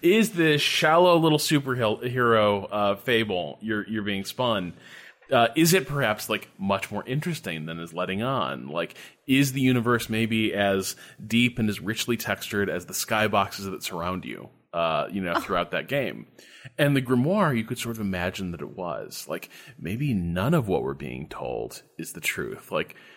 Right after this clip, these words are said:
Speaker 1: what's that speaker up to? Is the Traveler really good? 'Cause it seems to have brought a lot of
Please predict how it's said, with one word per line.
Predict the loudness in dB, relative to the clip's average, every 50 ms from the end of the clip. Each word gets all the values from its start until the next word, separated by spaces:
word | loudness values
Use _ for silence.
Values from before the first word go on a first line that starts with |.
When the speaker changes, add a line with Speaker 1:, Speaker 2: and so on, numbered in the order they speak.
| _ _ _ _ _ _
Speaker 1:
what's | -4 -4 -2 0
that | 0 0 0 0
speaker | -4 -2 2 2 2 2 0 -2 -4 -4
up | -4 -8 -10 -12
to? | -10 -10 -8 -8 -10 -12 -14 -18 -20 _ -14
Is | -12 -10
the | -6
Traveler | -4 0 2 4 4 4 4 4 4
really | 4 4 2 2 2
good? | 2 4 4 4 2 0
'Cause | -4 -6
it |
seems | -4 -2 0 0 0 0
to | -2
have | -2
brought | -2 0 0
a | 2
lot | 4 4 6 6
of | 4 2